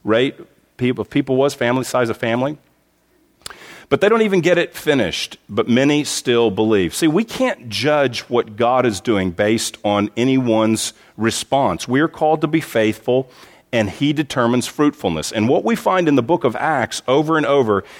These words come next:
is it's typical to see joy and conversion and times of refreshing and persecution at the same time. It, it's the, the message of Acts, the life of the early church, the life of the church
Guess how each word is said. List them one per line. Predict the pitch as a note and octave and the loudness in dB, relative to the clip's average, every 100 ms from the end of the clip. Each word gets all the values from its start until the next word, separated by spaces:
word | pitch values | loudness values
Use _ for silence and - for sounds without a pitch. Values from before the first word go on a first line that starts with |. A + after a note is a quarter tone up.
| - - | -10 -2
is | C3 | 0
it's | C3+ - | 0 -4
typical | - F#3 G#3 - F3 | -2 -2 -2 -2 -2
to | D#3 | -2
see | - C#3 G2+ | -4 -4 -4
joy | F#2+ G2 A#2 C#3+ D#3+ G3+ A3 G#3+ - _ | -6 -4 2 2 4 2 0 -4 -18 _
and | A#2+ A#2+ | -2 -2
conversion | - A2+ F2 A#2 C#3+ F#3 - G#3 G#3 G3 - - | 0 -2 0 0 2 0 0 0 0 -4 -14 -2
and | B2 A#2+ | -2 -2
times | - C#3+ E3 D#3 | 0 0 2 0
of | D3+ | 0
refreshing | F3 - E3+ E3 - F#3 F#3 - - | -2 0 0 0 0 -2 -2 -6 -4
and | B2 | 0
persecution | D3 C3 C#3 - A#2 A2 | 0 0 -2 -2 -2 -2
at | F#2 | -4
the | - | -4
same | - G2 F#2+ | -4 -4 -2
time. | G2 E2 C2 - _ _ _ _ - - | -2 -4 -6 -16 _ _ _ _ -20 -2
It, | D#3 D#3+ | 0 2
it's | D#3 - | -2 -2
the, | - C3+ | -2 -2
the | C3+ C3 | 2 2
message | D#3 F#3 F#3 D#3 | 2 0 -2 -2
of | |
Acts, | E3+ F#3 D#3 - | 0 0 -2 -2
the | C3 | 0
life | C3+ E3 - | 0 0 -2
of | D#3 | -4
the | D#3+ | 0
early | D#3 D#3 | 0 0
church, | C#3+ F#3+ F3+ - | -2 -2 -4 -2
the | C#3+ | 0
life | D#3 D#3+ - | 0 -2 -2
of | E3 E3+ | -4 -2
the | |
church | F#3+ F3 D3 C#3+ | -4 0 0 -2